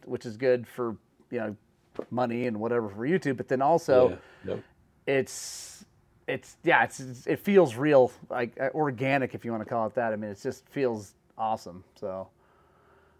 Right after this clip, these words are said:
Speaker 1: um,
Speaker 2: Yeah.
Speaker 1: hold on, we got some questions here. Yes, we do need to get to the Pacific Northwest, True North, Dan.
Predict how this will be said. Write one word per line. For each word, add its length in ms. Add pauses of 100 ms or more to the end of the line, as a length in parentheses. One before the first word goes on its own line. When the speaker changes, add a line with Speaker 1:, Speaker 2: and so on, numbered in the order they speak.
(160)
Speaker 1:
um, 540
Speaker 2:
Yeah. 80
Speaker 1:
hold 120
on, 100
we 60
got 180
some 140
questions 720
here. 560 (680)
Yes, 320
we 80
do 200
need 160
to 60
get 120
to 60
the 40
Pacific 380
Northwest, 500
True 180
North, 380 (160)
Dan. 380